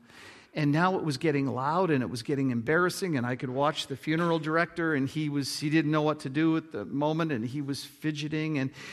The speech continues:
and now the woman is almost pulling her father out of the casket. She was distraught. And I thought about that.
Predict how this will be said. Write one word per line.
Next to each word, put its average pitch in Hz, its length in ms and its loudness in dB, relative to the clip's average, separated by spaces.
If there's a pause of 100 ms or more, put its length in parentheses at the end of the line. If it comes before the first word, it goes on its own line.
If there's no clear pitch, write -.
(180)
and 143 160 2
now 208 240 4
the 196 120 2
woman 185 260 2
is 170 220 -2
almost 214 500 0 (200)
pulling 208 680 0 (260)
her 214 160 -2
father 202 640 -2
out 226 220 0
of 170 180 -2 (240)
the 190 100 -6
casket. - 640 -10 (960)
She - 260 2
was 226 200 -2
distraught. - 760 -6 (1000)
And 185 400 2 (360)
I 226 140 4
thought 247 420 0
about 131 380 -2
that. 101 380 -12